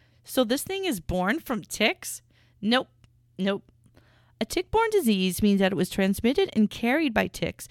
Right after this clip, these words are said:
that are actually infected with bacteria, viruses, or parasites that can cause disease. In this case, anaplasmosis is a disease caused by the bacterium called Anaplasma phagocytophilum.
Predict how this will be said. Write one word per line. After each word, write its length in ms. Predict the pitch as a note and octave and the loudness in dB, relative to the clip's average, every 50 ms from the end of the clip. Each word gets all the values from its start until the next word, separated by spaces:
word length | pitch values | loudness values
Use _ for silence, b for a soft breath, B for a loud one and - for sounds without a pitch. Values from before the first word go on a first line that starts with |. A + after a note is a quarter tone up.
| b | b
that 140 | - A3 A3 | 4 4 6
are 140 | A#3 A#3 A3 - | 6 2 2 2
actually 400 | G#3 A#3 C4+ B3+ - D#4+ D4+ C4 | 0 -2 -2 -2 -2 0 2 2
infected 500 | B3 A#3 - - F#3 F3+ - F#3 F3+ D#3+ | 2 2 2 0 0 0 -2 -4 0 0
with 140 | E3+ E3 | 0 0
bacteria, 640 | - D#3+ E3 - - - C#4 C4+ C4+ C#4 C4 C4 B3+ | 0 -2 -4 -4 -2 2 2 4 4 6 4 4 4
viruses, 560 | A#3 G3 A3 G#3+ G#3+ G#3+ G#3+ - - A3+ G3+ | 4 4 4 6 6 4 2 2 0 0 0
or 60 | G3 F#3+ | 0 0
parasites 640 | - - F3+ F3 F#3 - - E3+ E3 F3 - - - - | 0 0 0 0 0 0 0 0 0 0 -2 -6 -2 -2
that 140 | F3+ F#3 | -2 0
can 160 | - - G3+ F#3 | 0 -2 -2 0
cause 340 | - - F3+ E3+ F3 F3 | 2 2 2 4 2 0
disease. 580 | D#3 D#3+ E3 D#3 D#3 - - - - - - - _ _ b b b b b b _ _ _ - | -2 -6 -6 -6 -6 -8 -8 -10 -12 -14 -16 -20 _ _ b b b b b b _ _ _ 0
In 160 | A3 A3 A3 | 2 2 2
this 180 | C4 E4+ - | 2 0 -2
case, 400 | - - - F#3 D#3+ D#3+ D#3+ - - - | -6 -6 -4 -4 -4 -4 -6 -8 -10 -6
anaplasmosis 920 | - G#3+ A3 A#3+ B3+ - - C#4+ D4 C#4+ - G#3 F3+ F3 E3+ - E3+ E3 - - | -2 0 0 0 0 0 -2 -2 -2 0 0 -2 -2 -2 -4 -6 -6 -8 -4 -6
is 140 | - F3 | -4 -2
a 80 | F3 F3+ | -2 -2
disease 540 | E3+ F3 F3+ F3 F3+ G#3 G#3+ A#3 C#4 D4 - | -2 -2 -2 -2 -2 -2 -2 -2 -4 -6 -8
caused 320 | - - F#3+ F#3 F#3 - | -6 -4 -4 -4 -2 -2
by 100 | - E3+ | -2 -2
the 80 | E3 E3 | -2 -2
bacterium 540 | E3 E3+ E3 - - - C#4+ D4+ C4+ G#3 F#3+ | -4 -4 -6 -6 -6 -4 0 0 2 0 0
called 260 | - - E3 E3 D#3 - | 0 -2 -4 -4 -4 -4
Anaplasma 880 | - F#3 F#3+ G3+ B3 B3 - - G#3+ G3+ F#3 F#3 F3+ - F#3 F3 F3 F3+ - _ - | -4 -2 0 0 -2 -2 -4 -4 -4 -2 -2 -4 -2 -2 -2 -2 -2 -4 -6 _ -2
phagocytophilum. 1160 | F3+ F3+ F3 G3 G3 - - F#3+ F#3+ - - E3 - D#3 - D3+ D3+ C3 G#2+ - - G3 F#3+ | -2 -2 0 -2 -2 -2 -2 -4 -4 -4 -4 -4 -4 -4 -4 -6 -4 -4 -6 -8 -8 -10 -12